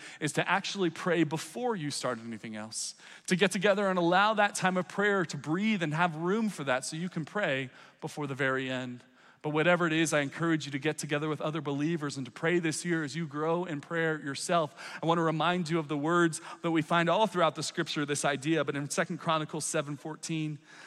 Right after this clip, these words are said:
God says, "If my people who are called by my name will humble themselves and pray and seek my face and turn from their wicked ways, then I will hear from heaven, I will forgive their sin, and I will heal their land."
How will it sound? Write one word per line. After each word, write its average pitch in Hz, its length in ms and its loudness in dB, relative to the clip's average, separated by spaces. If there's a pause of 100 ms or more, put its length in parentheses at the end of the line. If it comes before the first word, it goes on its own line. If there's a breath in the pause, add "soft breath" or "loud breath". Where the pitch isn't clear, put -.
(120 loud breath)
God 170 200 6
says, 170 200 0
"If 143 80 -2
my 175 180 2
people 165 480 -4 (380 soft breath)
who 175 80 0
are 160 80 2
called 175 260 2
by 170 80 6
my 165 200 2
name 170 420 -2 (440 loud breath)
will 165 120 0
humble 202 360 4
themselves 175 520 2
and 156 100 -2
pray 196 420 4
and 160 100 -2
seek - 280 -4
my 170 100 0
face 165 540 -2
and 139 160 -10
turn 190 240 -4
from 175 140 -6
their 165 120 -2
wicked 160 260 -8
ways, 123 520 -8 (460 soft breath)
then 160 200 2
I 160 120 2
will 147 100 -4
hear 190 300 -2
from 190 180 -4
heaven, 120 420 -6 (520 soft breath)
I 127 60 -2
will 156 100 0
forgive 165 420 0
their 185 100 0
sin, 123 500 -6 (440 soft breath)
and 120 100 -8
I 135 40 -4
will 147 100 -4
heal 170 580 -4 (220)
their 143 160 -4
land." 123 480 -6